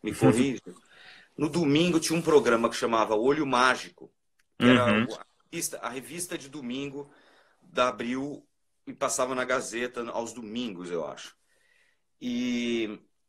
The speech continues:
Speaker 1: dentro deste programa tinha um
Speaker 2: Uhum.
Speaker 1: bloco que chamava O Mundo no Ar, que acho que já era O Mundo no Ar, que era produzido por um, aí então, por começo de uma iniciativa de produção independente,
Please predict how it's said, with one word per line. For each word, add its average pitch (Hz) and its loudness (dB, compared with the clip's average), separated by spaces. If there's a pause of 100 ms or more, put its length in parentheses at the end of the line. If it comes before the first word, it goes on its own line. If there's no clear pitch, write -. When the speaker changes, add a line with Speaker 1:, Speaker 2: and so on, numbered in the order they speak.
(240)
Speaker 1:
dentro 190 -2
deste 165 0
programa 123 0 (140)
tinha 151 -10
um - -6
Speaker 2:
Uhum. 151 -10
Speaker 1:
bloco 139 2 (360)
que - -14
chamava 120 -2
O 120 -8
Mundo 120 -8
no 127 -4
Ar, 120 2 (800)
que 110 -8
acho - -6
que 113 -18
já 107 -6
era 123 -2
O 101 -10
Mundo 98 -14
no 127 -10
Ar, 143 -6
que - -14
era 147 -6
produzido 139 -12
por 156 -12
um, 180 -10
aí 135 0
então, 151 -4 (560)
por 143 -8
começo 170 0
de 147 -14
uma 156 -10
iniciativa 131 -8
de 120 -14
produção 117 -8
independente, 139 -6